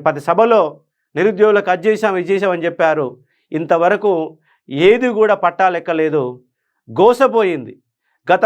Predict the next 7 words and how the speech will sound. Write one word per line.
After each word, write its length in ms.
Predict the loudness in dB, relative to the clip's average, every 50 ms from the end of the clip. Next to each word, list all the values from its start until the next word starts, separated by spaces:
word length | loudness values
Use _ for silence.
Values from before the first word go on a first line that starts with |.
| 0 0
పదిహేను 360 | 0 0 2 2 2 2 2 0
సంవత్సరాలుగా 600 | 0 0 0 0 0 2 4 4 4 4 2 0 -2 -2
తెలంగాణ 400 | -2 -2 -2 0 2 2 2 2 0 -2
ఉద్యమం 260 | 0 0 0 0 0 0
పేరుతో 300 | 0 0 0 0 -2 -2 -2 -2
గోసపోయింది 640 | -2 -2 0 -2 -2 -2 -2 -2 -2 0 0 0 -2 -2 -4 -6 -12 _ _ _ _ _ _ _ -6
నిరుద్యోగి, 600 | -2 0 0 2 2 2 2 2 0 -2 -6